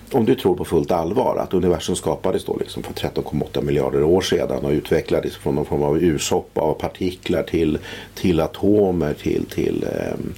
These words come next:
eh, större kluster, till, till, eh, små planetsystem med, med kemi och sen biologi och livet uppstår på jorden och någon miljard år senare så, liksom, så uppstår människan och sen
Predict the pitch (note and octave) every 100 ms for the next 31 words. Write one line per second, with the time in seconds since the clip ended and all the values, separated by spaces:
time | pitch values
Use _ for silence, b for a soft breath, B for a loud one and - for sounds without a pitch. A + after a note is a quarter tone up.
0 | - - B B B B B B D2 -
1 | - G#2 F#2 F2 E2 - G2+ G2 - -
2 | F2 - E2+ D2+ - - D#2+ D2+ D2 D#2
3 | - E2+ - E2 F2 D2+ - - - F#2+
4 | G2 E2 D#2+ - D2+ - E2 D#2 F2 G2
5 | E2 D2 - D#2 D#2+ D#2+ D#2+ D#2+ F2 G2
6 | E2+ D#2 D2+ F#2+ G#2 F#2+ E2+ F#2 - -
7 | F2+ E2+ - E2+ F2+ G2 G2 F#2 F2+ G1+
8 | G1+ - B B B B B F#2+ F2+ F2
9 | E2+ E2 D#2+ D#2+ G2 F2 D2 E2+ F#2 F2
10 | - G1+ - - - - - - - C#2+
11 | C2+ F#2+ F#2 F2+ - G2+ A#2+ G2 C2+ -
12 | A1 B1